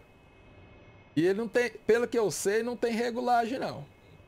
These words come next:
A luz, a intensidade é isso aqui. Deve ser por isso que eles estão tendo dificuldade de implementar ele. Tá vendo lá na...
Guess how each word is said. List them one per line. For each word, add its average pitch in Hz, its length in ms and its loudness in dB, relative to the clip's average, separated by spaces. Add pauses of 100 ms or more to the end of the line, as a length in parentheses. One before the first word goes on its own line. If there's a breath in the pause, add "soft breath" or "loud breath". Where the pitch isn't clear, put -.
(720)
A 151 140 0
luz, 185 460 2
a 190 80 2
intensidade 185 760 0
é 214 60 0
isso 208 180 -6
aqui. 165 320 -4
Deve 175 220 -2
ser 214 160 -2
por 208 120 0
isso 202 120 -2
que 226 60 -2
eles 214 60 -4
estão 220 200 -2
tendo 208 220 -4
dificuldade 160 840 -2
de 151 380 -4 (380 loud breath)
implementar 170 840 0
ele. 120 240 -6 (4000)
Tá 151 120 2
vendo 202 280 -2
lá 185 260 0
na... 139 680 -4